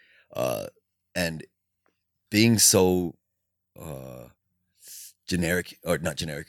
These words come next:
um, genuine here from the West, knowing that the people in the East don't really understand that concept yet because they're so, like, "If this is house, this is house. If this is popping, it's popping. If this is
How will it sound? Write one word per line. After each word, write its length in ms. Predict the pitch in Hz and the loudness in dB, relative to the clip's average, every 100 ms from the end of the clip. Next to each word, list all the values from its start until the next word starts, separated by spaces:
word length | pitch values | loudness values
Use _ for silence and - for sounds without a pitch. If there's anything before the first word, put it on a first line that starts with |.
| - | -6
um, 420 | 76 65 64 73 _ _ - - _ _ _ _ _ _ - | -4 -4 -10 -18 _ _ -14 -14 _ _ _ _ _ _ -4
genuine 400 | 101 92 90 82 | 0 2 0 -2
here 400 | 80 90 135 - _ _ _ _ | -2 0 0 -4 _ _ _ _
from 160 | - 76 | -12 -6
the 60 | |
West, 360 | 73 104 - - _ _ _ _ _ _ _ _ _ _ _ _ _ _ _ _ | 0 2 2 -4 _ _ _ _ _ _ _ _ _ _ _ _ _ _ _ _
knowing 460 | 92 101 104 98 90 | 2 4 6 4 0
that 220 | 78 - - _ | -2 -6 -12 _
the 60 | _ | _
people 220 | 87 85 | -12 -8
in 60 | 82 | -8
the 100 | 73 | -8
East 140 | 78 | -8
don't 200 | 90 82 | -4 -4
really 200 | 80 78 | -6 -8
understand 380 | 71 71 71 69 | -10 -10 -12 -14
that 80 | 65 | -16
concept 360 | - 67 65 | -16 -16 -16
yet 140 | 69 - | -16 -18
because 220 | 78 76 | -16 -12
they're 100 | 76 | -4
so, 220 | - 80 | 0 0
like, 180 | 71 65 | -2 -10
"If 100 | - | -12
this 160 | 87 80 | -4 -4
is 100 | 73 | -4
house, 220 | 64 - | -10 -14
this 160 | - 62 | -14 -16
is 40 | |
house. 260 | 60 - - | -20 -18 -16
If 120 | - | -12
this 120 | - | -12
is 60 | - | -12
popping, 360 | - - - | -16 -16 -18
it's 160 | - - | -16 -18
popping. 340 | - - 57 | -16 -20 -20
If 120 | 62 69 | -20 -16
this 200 | 78 78 | -14 -12
is 160 | 76 | -14